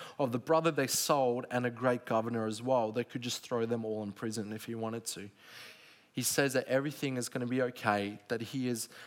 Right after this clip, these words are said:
uh, we can see that he has forgiven his brothers and that there was a bigger plan at play. He was in the position to provide for his family. And so in verse nine, Joseph says to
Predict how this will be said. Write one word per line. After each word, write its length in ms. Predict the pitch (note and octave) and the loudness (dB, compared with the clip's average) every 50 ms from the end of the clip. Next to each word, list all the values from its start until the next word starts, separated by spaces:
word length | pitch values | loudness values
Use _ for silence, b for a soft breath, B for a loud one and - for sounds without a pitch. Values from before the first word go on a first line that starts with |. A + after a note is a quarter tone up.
| B B B | B B B
uh, 80 | A#2 A2 | 2 2
we 100 | A#2+ A#2 | 2 0
can 120 | - B2+ | -2 -2
see 360 | A#2 - - - C#3+ C3+ C3+ B2+ | 0 0 0 2 2 2 4 4
that 160 | B2+ A#2+ A#2 | 2 2 2
he 120 | A#2+ B2 | 0 0
has 140 | A#2 A2+ - | 0 0 0
forgiven 560 | - C3 A2 - - - C3 C3 C3 C#3 C3+ | -4 -6 -6 -6 -4 0 0 2 2 0 -2
his 220 | B2 B2+ C3+ A#2 - | -2 -4 -4 -6 -6
brothers 720 | - - G#2+ G2 G2+ G2+ G2+ G2 - - - - - - B B B B B B B B - | -4 0 0 0 2 0 -2 -6 -4 -6 -8 -8 -8 -12 B B B B B B B B -2
and 140 | A#2 A#2 A#2 | 0 2 0
that 140 | A2+ - | 0 2
there 140 | - B2 A#2 | 2 2 2
was 140 | A#2 A#2 A2 | 2 0 -2
a 60 | A2+ | -4
bigger 380 | G#2+ - - C3+ B2 A2 B2+ A#2 | -6 -4 -2 -2 -2 -2 -2 -6
plan 480 | - - - - A2+ G#2+ G#2+ G#2 G#2+ | -6 -6 -4 -2 0 0 0 0 -2
at 160 | G#2 - - - | -4 -6 -8 -12
play. 460 | - - G2 F#2+ F#2+ F#2 F#2 F#2+ - - _ _ _ _ _ _ _ _ _ _ _ _ _ _ - - - | -4 -2 -2 0 0 -4 -6 -10 -14 -18 _ _ _ _ _ _ _ _ _ _ _ _ _ _ -20 -16 -10
He 80 | - B2+ | -6 -4
was 120 | A2+ G#2+ | -4 -4
in 180 | - D3+ C#3+ C3+ | -2 -2 0 0
the 80 | C#3 | 0
position 680 | C#3 - C#3 B2 G#2 A2+ A2 A2 - - A2+ G#2 G#2+ A2 - | 0 -2 -6 -6 -4 -2 -2 -2 -2 -2 -2 -4 -4 -6 -10
to 100 | - - | -14 -10
provide 580 | - A#2+ G#2+ G2+ G2+ G2 F#2+ F#2+ F#2+ G2+ - - b b b b b | -8 -10 -8 -6 -6 -6 -6 -6 -8 -10 -12 -14 b b b b b
for 180 | - A#2+ G#2+ | -6 -4 -4
his 100 | G#2 - | -4 -4
family. 460 | - - G#2+ G2+ G#2 G#2 G2+ F2+ - - _ _ _ _ B B B B B B B B B B B B B B - | -4 -2 0 0 0 -2 -4 -8 -10 -14 _ _ _ _ B B B B B B B B B B B B B B -2
And 120 | B2 B2 | 0 2
so 140 | - D3+ C#3 | 2 2 2
in 80 | C#3 | 4
verse 300 | C#3 D#3+ F3 D#3+ - - | 4 4 4 4 2 0
nine, 320 | D#3 D3+ D#3+ E3 D#3 C#3+ C3 | 2 4 4 4 4 2 2
Joseph 340 | - D3 C#3+ C#3+ - D3+ C#3 | 0 0 0 0 -2 -4 -4
says 440 | - - D3+ C#3 C3 A#2+ A#2 - - | 0 2 2 2 2 2 -2 -2 -4
to 160 | - - | -4 -6